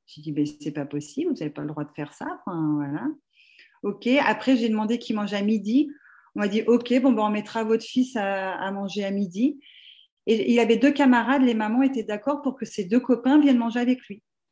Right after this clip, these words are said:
Donc, euh, moi, j'ai jamais rien demandé à personne parce que je voulais pas, euh, que des enfants se sacrifient ou qu'ils aient l'impression que, enfin, voilà. Mais il avait deux copains qui voulaient manger avec lui.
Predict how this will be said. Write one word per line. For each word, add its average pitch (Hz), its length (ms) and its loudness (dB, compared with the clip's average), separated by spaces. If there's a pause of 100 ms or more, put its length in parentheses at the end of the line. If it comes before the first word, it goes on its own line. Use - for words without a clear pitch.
(760)
Donc, 180 240 -6
euh, 180 80 -2
moi, 214 140 4
j'ai 247 140 4
jamais 240 200 2
rien 240 120 4
demandé 220 200 0
à 208 60 -2
personne 247 380 2
parce 208 160 -2
que 196 100 -6
je 185 140 -6
voulais 180 260 -2
pas, 220 320 -2
euh, 165 360 -4
que 170 100 -8
des 156 200 -2
enfants 165 280 -8
se 175 160 -12
sacrifient 226 1000 -6
ou 196 80 -2
qu'ils 170 400 -2
aient 180 60 2
l'impression 160 580 -6
que, 226 240 0
enfin, 214 140 -4
voilà. 165 180 -8 (320)
Mais 208 80 0
il 220 60 4
avait 220 160 6
deux 254 160 4
copains 262 320 4
qui 269 160 -2
voulaient 220 160 -2
manger 220 240 -4
avec 226 240 -4
lui. - 160 -14